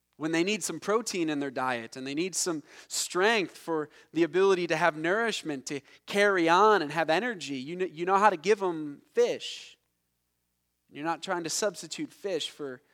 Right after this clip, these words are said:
something that may be dangerous, 'cause you know how to give them what they need, when they need it, and you know what's good for them. And your heavenly Father is no different. Your heavenly Father knows what you need.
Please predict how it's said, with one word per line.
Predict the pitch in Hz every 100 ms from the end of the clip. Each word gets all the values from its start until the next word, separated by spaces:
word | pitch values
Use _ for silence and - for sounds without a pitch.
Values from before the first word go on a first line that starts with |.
| _ _ -
something | 165 147 139
that | 123
may | 143 143
be | 135 131 117 _ _ _ _ 123
dangerous, | 143 160 143 113 113 - - - - _ _ _
'cause | 135 131
you |
know | 143
how | 143
to | 139
give | 127 127
them | 131 123 120
what | 120 139 -
they | 123
need, | 123 135 117 110 _ _ _ _ _ _ _ _ _ -
when | 135 143
they | 135 123
need | 131 127
it, | 107 107 - - _ _ _ _ _
and | 123
you | 127
know | 139
what's | 127 -
good | 143 127
for | -
them. | 117 - _ _ _ _ _ _ _ _ _ _ _ _ _ _ _ _
And | 127
your | 127
heavenly | 139 139 127
Father | - 127 120 113
is | 113
no | 120
different. | 117 123 - 123 _ _ _ _ _ _ _ _ _ _ _ _ _ _ _ _ _ _ _ _ _ _ _ _ _ _ _
Your | 120
heavenly | 139 139
Father | 127 135 127
knows | 123 131 135 123
what | 131
you | 123
need. | 120 120 120 113